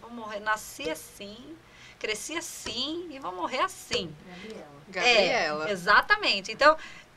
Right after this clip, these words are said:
Speaker 1: coloque as coisas pra você que são primordiais. E se dentro dessas coisas que são prom-,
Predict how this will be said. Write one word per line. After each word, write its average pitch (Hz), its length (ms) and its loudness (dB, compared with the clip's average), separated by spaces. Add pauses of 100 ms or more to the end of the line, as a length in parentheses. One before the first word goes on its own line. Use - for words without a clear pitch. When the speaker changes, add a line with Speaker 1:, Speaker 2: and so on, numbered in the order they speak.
(680)
Speaker 1:
coloque 330 580 10
as - 160 -6
coisas 262 520 -2
pra 190 180 0
você 202 560 0 (260)
que 339 100 -6
são 320 360 2
primordiais. 359 920 -2 (880)
E 262 60 -14
se 330 120 -6
dentro 453 420 2
dessas 370 300 0
coisas 240 280 0
que - 80 -20
são 240 160 -4
prom-, 226 300 -10